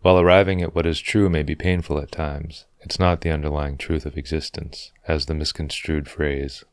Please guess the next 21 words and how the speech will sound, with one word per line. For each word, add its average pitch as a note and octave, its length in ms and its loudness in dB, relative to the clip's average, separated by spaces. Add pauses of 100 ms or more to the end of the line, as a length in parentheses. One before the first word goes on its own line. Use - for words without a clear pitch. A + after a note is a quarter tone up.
"life D2+ 260 0
is E2 120 -8
suffering," C#2+ 600 -4 (140)
might D2+ 200 -6
suggest. D#2 600 -6 (1000)
The E2+ 80 -2
Buddha G2+ 260 6
saw D#2 340 0
that D#2+ 220 0
everyone E2+ 400 0
desired D2+ 420 0
happiness, D2 760 -4 (120)
but D#2+ 140 -2
that D2+ 200 -2
they D#2 120 2
were D2 180 0
rather D2 400 -2
inept D#2 380 -4
at D2+ 100 -4
finding D2+ 400 -2
it - 160 -8